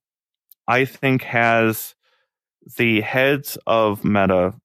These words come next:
very excited about impacting the future of technology. And I was just listening to Bosworth's comments from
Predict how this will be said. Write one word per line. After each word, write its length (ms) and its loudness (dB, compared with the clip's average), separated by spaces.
very 380 2
excited 580 0
about 420 0
impacting 920 0
the 80 -6
future 460 -4
of 120 -4
technology. 760 -2
And 140 0
I 80 4
was 220 0
just 240 -2
listening 340 2
to 140 -6
Bosworth's 520 0
comments 800 0
from 600 0